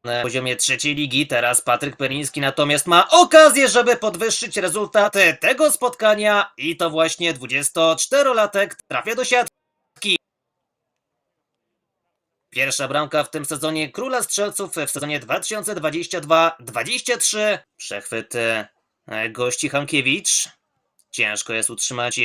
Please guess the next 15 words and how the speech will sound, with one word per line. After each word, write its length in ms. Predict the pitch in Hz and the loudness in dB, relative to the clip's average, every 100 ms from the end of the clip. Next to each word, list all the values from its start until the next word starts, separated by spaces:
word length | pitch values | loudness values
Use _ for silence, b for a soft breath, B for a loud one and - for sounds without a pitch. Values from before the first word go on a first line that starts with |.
| - | -4
piłkę, 360 | 120 120 135 | -10 -6 -4
strata 460 | 127 - 123 120 127 | -4 -2 -4 -2 -4
Pawła 340 | - 120 139 | -2 -2 0
Belkę. 540 | 147 147 135 135 147 208 _ _ _ _ _ _ | 0 0 2 2 2 0 _ _ _ _ _ _
Okazja 560 | 107 - 110 113 120 | -10 -4 -4 -2 -4
na 200 | 123 123 | -2 -4
trzy 260 | 120 - 131 | -2 -4 -4
do 140 | 127 | -8
zera. 420 | 123 139 _ 143 | -4 -6 _ 0
Zagórski 460 | 143 131 135 170 - _ _ _ _ 165 | 0 -4 -4 -4 -6 _ _ _ _ -4
na 100 | 151 | 0
donę 220 | 156 160 | 0 -2
niepilnowane. 760 | 156 147 147 147 143 156 175 185 | -6 -8 -8 -6 2 2 2 4
Marcel 500 | 277 349 - 277 262 | 8 8 8 2 2
Strzyżewski 880 | - 226 165 190 - 202 185 170 | -2 -4 -2 -2 -2 -2 -2 -2